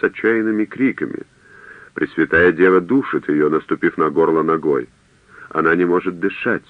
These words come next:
То-то жжёт ей спину свечкой. Языки адского пламени лижут собор. Словом, что-то ужасное. Когда мать вошла к Амелии, та металась по комнате в одной сорочке, как безумная.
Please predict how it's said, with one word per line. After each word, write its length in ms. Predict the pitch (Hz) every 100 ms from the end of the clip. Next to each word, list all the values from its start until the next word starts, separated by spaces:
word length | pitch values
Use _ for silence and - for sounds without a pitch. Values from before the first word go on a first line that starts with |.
| - _ _ _ - - _
То-то 460 | 82 78 - 98 95
жжёт 360 | 71 92 101
ей 200 | 104 104 -
спину 400 | - - 98 104 -
свечкой. 540 | - 107 117 - - - _ _ _ _ - -
Языки 440 | 78 73 85 - 101
адского 500 | - 98 - 95 90
пламени 580 | 82 78 90 104 104 101
лижут 360 | 95 90 92 -
собор. 440 | 85 80 76 - _ _ _ _ _ _ -
Словом, 200 | 78 78
что-то 300 | - 85 -
ужасное. 600 | 85 78 78 - 64 55 - _ _ _ _ - -
Когда 300 | 76 73 82
мать 320 | 80 85 82
вошла 360 | 80 78 - 80
к 80 | -
Амелии, 560 | 71 82 95 78 67 - - - _
та 140 | 82
металась 420 | 92 95 104 104 -
по 160 | 98
комнате 460 | - 107 107 98 95
в 60 |
одной 240 | 98 98 98
сорочке, 540 | - 90 104 - -
как 200 | 92 95
безумная. 760 | 78 90 92 110 90 76 69